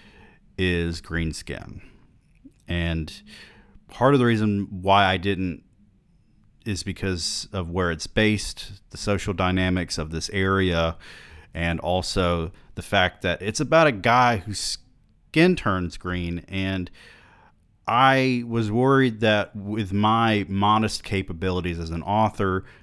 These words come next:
that if I did have any inclusion of race, that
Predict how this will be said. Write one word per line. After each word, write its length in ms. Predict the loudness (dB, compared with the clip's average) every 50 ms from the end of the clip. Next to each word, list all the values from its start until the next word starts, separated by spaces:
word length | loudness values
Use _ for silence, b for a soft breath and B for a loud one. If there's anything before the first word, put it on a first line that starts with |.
| B _ _
that 340 | 0 0 2 0 0 -4 -4
if 340 | -4 -2 -2 -4 -6 -12 -6 -4
I 140 | -2 -2 -2
did 600 | -4 -2 2 4 4 4 4 2 0 -6 -14 -20 _ _ -8
have 300 | -2 0 0 0 0 0
any 420 | -2 0 0 2 0 0 -4 -6 -12 _ _ _ _ _ _ _ _ _ _
inclusion 640 | -4 -2 -2 -4 -4 -2 0 0 0 0 0 -2 -2
of 240 | -2 -4 -4 -4 -2
race, 440 | -2 0 0 0 -2 -2 -6 -8 -8
that 500 | -4 -2 0 2 2 2 0 -2 -8